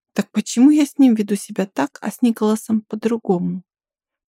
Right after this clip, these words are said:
Почему я такая разная с каждым из них? Так какая же я на самом деле? И чего я в реале хочу?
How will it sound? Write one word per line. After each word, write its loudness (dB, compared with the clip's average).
Почему 0
я 6
такая 2
разная 4
с -10
каждым 2
из -2
них? 0
Так -2
какая 2
же -4
я 0
на 2
самом 0
деле? -2
И -8
чего 2
я 4
в -4
реале 2
хочу? -12